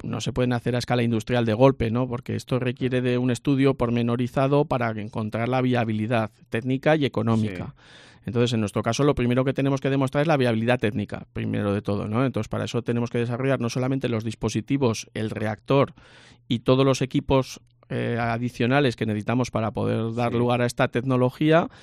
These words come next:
Speaker 1: sino también el protagonista fundamental en este caso es un catalizador. El catalizador es una sustancia que nos permite, en un dispositivo compacto, producir la, la reacción química que necesitamos para poder producir este metano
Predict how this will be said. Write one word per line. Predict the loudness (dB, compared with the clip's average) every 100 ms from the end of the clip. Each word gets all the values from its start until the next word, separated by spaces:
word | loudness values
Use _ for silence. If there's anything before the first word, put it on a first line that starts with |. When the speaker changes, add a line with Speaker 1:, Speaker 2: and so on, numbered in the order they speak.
| -20 -20
Speaker 1:
sino | -6 -2 0
también | 0 -2 0
el | 0
protagonista | 0 0 0 0 0 0 0
fundamental | 0 2 2 0 0
en | 0
este | -2 -2
caso | 0 2
es | 0 0
un | 0
catalizador. | 0 0 -2 -2 -2 -2 -2 -4
El | -8
catalizador | -6 -6 -4 -4
es | -2
una | -2
sustancia | -2 -2 0 0 2 0
que | 2
nos | -2
permite, | -2 -2 -2 0 0 -2 -14 -8
en | -4 -2
un | -2
dispositivo | -2 0 0 0 0
compacto, | 0 0 0 -2 2 2 0 -10 _ -2
producir | 0 0 0 0
la, | 0 0
la | -2 -4
reacción | -4 -4 -2 -2
química | 2 2 2 2
que | 0
necesitamos | 0 0 0 2 2 -2
para | -4 -4
poder | -2 -2 0
producir | 0 -2 -2
este | -2 0
metano | 0 0 0 0